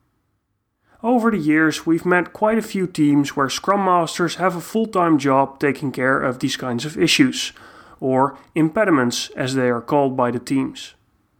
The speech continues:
Some Scrum Masters go through great lengths to set up their own impediment board and invite the development team to put any new impediment on it for them to resolve.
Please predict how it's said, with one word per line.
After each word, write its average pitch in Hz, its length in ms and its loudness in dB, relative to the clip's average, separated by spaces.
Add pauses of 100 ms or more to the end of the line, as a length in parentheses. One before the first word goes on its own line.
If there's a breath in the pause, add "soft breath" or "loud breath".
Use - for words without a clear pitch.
(920)
Some 254 240 0
Scrum 208 320 0
Masters 196 480 2
go 185 240 2
through 135 260 -2
great 180 300 0
lengths 151 400 2
to 131 100 -8
set 151 220 -2
up 135 100 -4
their 120 180 0
own 127 140 6
impediment 196 540 2
board 185 320 2 (440 soft breath)
and 202 140 2
invite 190 380 2
the 170 80 -10
development 143 580 0
team 139 220 2
to 135 100 0
put 127 300 -4
any 190 180 0
new 196 220 2
impediment 139 560 0
on 139 160 0
it 135 160 -2
for 139 180 -6
them 117 220 -8
to 143 120 -6
resolve. 151 680 -2